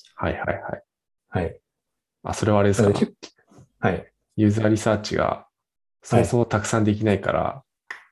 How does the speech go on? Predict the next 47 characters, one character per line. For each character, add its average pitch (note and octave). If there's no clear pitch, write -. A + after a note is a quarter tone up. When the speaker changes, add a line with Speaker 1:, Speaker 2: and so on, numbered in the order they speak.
Speaker 2:
は G#2
い。 E2+
は -
い。 E2+
Speaker 1:
そ -
の G#2+
人 G#2
だ F2
け F2
な F2+
ん -
じ F#2+
ゃ F#2+
な G2+
い？ G2
み G#2
た -
い -
な。 A2+
Speaker 2:
あ、 A2
そ E3+
う B2+
で F#2
す F#2
ね。 E2+
Speaker 1:
そ -
う -
で -
す。 -
Speaker 2:
多 F3
分、 F#2+
あ F2
の、 F2
考 -
え E3+
方 E3+
が E2+
な A2+
ん -
か F#2
違 -
う。 G2
Speaker 1:
う G2+
ん -
う F2+
ん F2+
う F#2+